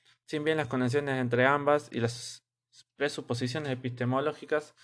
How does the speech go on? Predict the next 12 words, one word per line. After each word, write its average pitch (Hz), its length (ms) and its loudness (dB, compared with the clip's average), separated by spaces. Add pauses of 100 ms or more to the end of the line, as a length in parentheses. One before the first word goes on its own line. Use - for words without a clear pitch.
(480)
consti-, - 320 0 (140)
constituyen 147 640 0
de 139 80 0
por 131 160 0
sí 160 120 -4
un 151 80 2
asunto 139 360 0
del 117 100 2
mayor 123 280 2
interés 120 320 0
filosófico. 113 720 -4 (3000)
Y 127 420 2